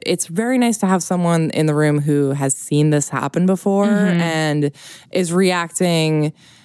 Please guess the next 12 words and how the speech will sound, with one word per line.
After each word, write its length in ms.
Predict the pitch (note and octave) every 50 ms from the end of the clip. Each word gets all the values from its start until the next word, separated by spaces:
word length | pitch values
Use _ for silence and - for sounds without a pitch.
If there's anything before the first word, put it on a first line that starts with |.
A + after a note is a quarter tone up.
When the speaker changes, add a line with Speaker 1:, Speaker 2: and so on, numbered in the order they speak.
| _ _ _ _ _ -
Speaker 1:
in 160 | E3+ F3 E3+
sort 380 | - - - - F3+ D#3+ D#3+ D#3
of 400 | D3+ D3 D3 C#3+ C3+ C3+ - -
an 140 | - E3 D#3
appropriate 600 | C#3+ - - - E3 D#3 C#3+ - D#3 D#3 C3 -
way 260 | C3+ C#3+ C#3 C#3 C#3 C3+
to 320 | - - - D3+ C#3 C3+
how 220 | C#3 - C#3+ C#3+
you're 320 | C#3 C#3 C#3 D3+ D#3 D#3 D3+
behaving, 640 | C#3+ C3+ C3 C#3 C3+ B2+ A2+ - - B2+ C3+ C#3 D3
because 360 | E3+ F3 - G3+ G3 F3 - - - - - - _ _ - -
y-, 140 | F#3+ F3+